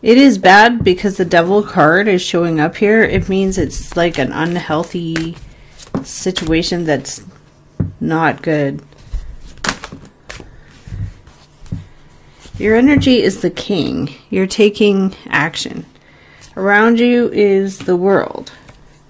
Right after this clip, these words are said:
Completion. You want the wheel. You want this situation to change.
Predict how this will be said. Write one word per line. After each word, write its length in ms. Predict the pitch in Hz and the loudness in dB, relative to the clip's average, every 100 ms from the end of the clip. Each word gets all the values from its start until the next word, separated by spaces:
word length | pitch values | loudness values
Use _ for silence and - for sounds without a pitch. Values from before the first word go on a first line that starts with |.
| - - - - | -20 -20 -16 -8
Completion. 800 | 196 190 208 214 - 156 147 - _ _ _ _ _ _ | -8 0 0 0 -2 -4 -4 -10 _ _ _ _ _ _
You 220 | 190 220 | -2 0
want 680 | 208 214 214 214 190 - - - | 2 2 2 2 -2 -8 -12 -6
the 100 | 185 | -2
wheel. 580 | 196 220 180 135 - - - - | 0 0 0 -2 -8 -10 -12 -12
You 180 | 185 190 | -4 -2
want 280 | 190 196 - | 0 -2 -2
this 200 | 180 175 | -4 -4
situation 640 | - 190 - 170 180 175 | -4 -6 -4 -4 -4 -4
to 100 | 170 | -6
change. 640 | 147 - 190 120 - - | -6 -6 -4 -6 -8 -8